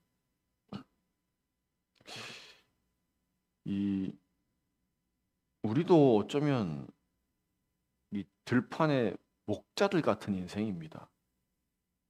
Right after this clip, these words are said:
다 자기 일에 바빠가지고 뭐 월절이든 뭐 명절이든 상관없이 난 내가 해야 되는 일 해야지. 먹고 살아야 되니까. 지금 목자들이 그런 입장이에요.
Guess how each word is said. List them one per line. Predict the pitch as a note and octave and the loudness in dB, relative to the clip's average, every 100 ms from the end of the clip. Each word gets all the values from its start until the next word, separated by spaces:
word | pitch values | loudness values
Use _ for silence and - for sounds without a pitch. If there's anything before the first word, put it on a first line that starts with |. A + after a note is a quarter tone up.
| _ _ | _ _
다 | - - - D#3 | -14 -14 -6 -4
자기 | - G#2+ G#2 G#2 | -2 -4 0 2
일에 | G2+ | 2
바빠가지고 | G2 F#2 - G#2+ G2 G2 G2+ F#2 G#2 | 0 -4 0 0 0 -4 -8 -2 -2
뭐 | G2+ F#2+ G#2 A2 A2 G#2+ G2 | -2 -4 -4 -4 -6 -8 0
월절이든 | G2 G#2 B2 A#2 G#2 A2 | 2 2 2 2 0 -4
뭐 | A#2 | -4
명절이든 | A2 F#2+ A2+ B2 A#2+ G#2+ | -4 -4 -2 0 0 -2
상관없이 | G#2 - A2+ G#2+ G#2 - G#2+ - - - _ _ | -4 -6 -4 -4 -6 -8 -10 -10 -20 -20 _ _
난 | - B2+ G#2+ | 2 2 4
내가 | A2 C#3 | 4 6
해야 | C#3+ D3 | 8 8
되는 | C#3 C#3+ C3 | 8 6 4
일 | G#2 A#2 A2+ - _ _ _ _ - | 0 -2 -2 -8 _ _ _ _ -4
해야지. | F3 A3 G#3+ - F#3+ _ _ _ _ _ _ _ | 6 8 8 4 -8 _ _ _ _ _ _ _
먹고 | - G3 | 0 2
살아야 | - G3 F3 | 6 8 10
되니까. | C#3+ A2 G#2 E2 _ _ _ _ _ | 8 4 -2 -10 _ _ _ _ _
지금 | - | 8
목자들이 | F3 F3 A#3 G#3+ D#3+ | 8 12 10 10 8
그런 | D#3+ F#3 | 8 8
입장이에요. | F#3 G#3 F3+ B2+ F#2 D#2+ | 8 8 8 6 4 -2